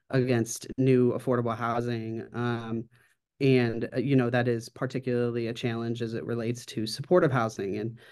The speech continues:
and housing for people that are unhoused and, uh, suffering on the streets. And so, you know, when you, when you have, we combined a affordability crisis with a, um, you know, continuing challenge as it relates to siting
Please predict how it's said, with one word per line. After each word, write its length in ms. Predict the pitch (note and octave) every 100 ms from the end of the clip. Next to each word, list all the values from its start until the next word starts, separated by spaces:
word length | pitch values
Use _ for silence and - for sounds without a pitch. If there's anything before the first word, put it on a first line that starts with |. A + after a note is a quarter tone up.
| _ -
and 100 | A#2+
housing 340 | B2 A#2+ A#2+
for 140 | A#2+ A#2+
people 520 | A#2+ A#2+ A2+ G#2+ A2
that 280 | B2+ A2 -
are 400 | A2 A2 A2+ A#2
unhoused 640 | A#2 A#2+ A#2 E2+ - - - -
and, 340 | A#2 G2 -
uh, 280 | - - -
suffering 460 | - A#2+ A2 A2 A2+
on 80 |
the 80 | G#2
streets. 480 | - - B2 G#2+ -
And 100 | A2+
so, 300 | - A2 A2+ _ - _ _ -
you 80 |
know, 160 | C3 A#2
when 180 | A#2+ A#2+
you, 320 | A#2+ A#2 -
when 140 | - C3
you 120 | B2+
have, 300 | C3+ B2+ B2
we 120 | C3 C3
combined 600 | C#3 B2+ B2+ C3 C3 B2
a 400 | C3 A#2+ A2+ -
affordability 640 | - D3 C#3+ C3+ C3+ C3+
crisis 560 | C3+ A#2+ - A#2+ A2+ B2+
with 420 | B2+ A2+ A#2+ -
a, 380 | B2 A#2 A2+ A2+ A2+
um, 640 | B2 A2+ A#2 A2+ A2+ - - _
you 140 | C#3 B2+
know, 260 | G#2+ G#2+ A#2+
continuing 840 | C#3+ C3 C#3 C3 B2+ A#2+ A#2 B2 _ _ _ _ -
challenge 440 | E3 C#3+ C#3+ C3
as 160 | C3+ C3
it 60 |
relates 340 | B2+ C3 C3 C3
to 120 | C#3+
siting 760 | C3 - B2 B2+ B2 A#2+ A#2+